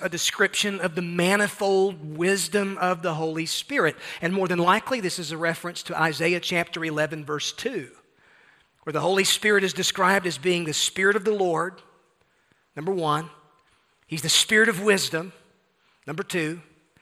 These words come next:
The Spirit of understanding, number three.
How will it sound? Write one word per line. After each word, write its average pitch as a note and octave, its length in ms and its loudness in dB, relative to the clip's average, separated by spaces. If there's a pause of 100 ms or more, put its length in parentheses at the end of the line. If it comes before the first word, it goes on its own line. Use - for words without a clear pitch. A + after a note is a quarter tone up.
(420)
The D#3 60 -10
Spirit A3+ 400 4
of G#3 100 2
understanding, F3 880 0 (580)
number F3+ 220 -2
three. D#3+ 420 -6